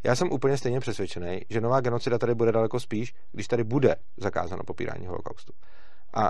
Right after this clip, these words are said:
Speaker 1: jde
Speaker 2: to
Speaker 1: o
Speaker 2: se
Speaker 1: to,
Speaker 2: můžeme bavit.
Speaker 1: no, o tom se můžeme bavit, ale jde o to, že dokud o tom nepřesvědčíme vzájemně sami sebe a všechny ostatní lidi, tak potom, když někdo z nás teda si prosadí to silový řešení, tak je to jenom proto,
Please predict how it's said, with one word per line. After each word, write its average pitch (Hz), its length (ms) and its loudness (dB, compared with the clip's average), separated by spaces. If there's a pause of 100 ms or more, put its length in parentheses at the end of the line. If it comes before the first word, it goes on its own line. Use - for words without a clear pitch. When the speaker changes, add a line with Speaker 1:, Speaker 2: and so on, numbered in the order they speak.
(100)
Speaker 1:
jde 135 100 4
Speaker 2:
to 147 80 4
Speaker 1:
o 156 40 6
Speaker 2:
se 160 60 2
Speaker 1:
to, - 60 6
Speaker 2:
můžeme 180 160 4
bavit. - 260 -2 (280)
Speaker 1:
no, 113 120 -2
o 117 80 0
tom 139 120 4
se 147 100 2
můžeme 151 240 4
bavit, 95 460 4
ale 110 140 4
jde 139 80 4
o 127 100 4
to, 92 240 2 (400)
že 113 280 4 (560)
dokud 120 280 2 (840)
o 120 80 2
tom 143 140 4
nepřesvědčíme 131 540 0
vzájemně 123 320 6
sami 135 220 0
sebe 101 240 2
a - 100 -2
všechny 120 240 -2
ostatní 117 360 0
lidi, 98 340 0 (360)
tak 123 140 -2
potom, 107 540 0
když 110 220 -4
někdo 113 240 2
z 123 80 2
nás 82 400 -2 (440)
teda 113 180 2
si 139 100 0
prosadí 101 540 0
to 117 140 -2
silový 113 360 2
řešení, 92 500 -2 (340)
tak - 140 -4
je 127 60 2
to 135 60 4
jenom 135 200 6
proto, 98 380 0